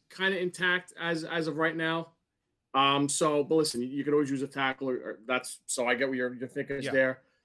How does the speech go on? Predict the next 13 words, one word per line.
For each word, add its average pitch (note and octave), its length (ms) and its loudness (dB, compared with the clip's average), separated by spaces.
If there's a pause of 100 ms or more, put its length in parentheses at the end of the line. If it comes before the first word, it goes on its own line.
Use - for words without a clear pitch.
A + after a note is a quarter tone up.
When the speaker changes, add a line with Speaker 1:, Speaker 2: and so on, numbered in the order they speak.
(300)
Speaker 1:
If F#3+ 200 2
they, A#3 200 6
if G#3+ 180 2
they A3+ 80 8
didn't D#4+ 180 6
have D4 160 4
such A#3+ 260 0
a A#3 40 2
good G3 200 4
free F#3 280 6
agency F3 480 -2
with C#3+ 200 -6
corners, F3 480 0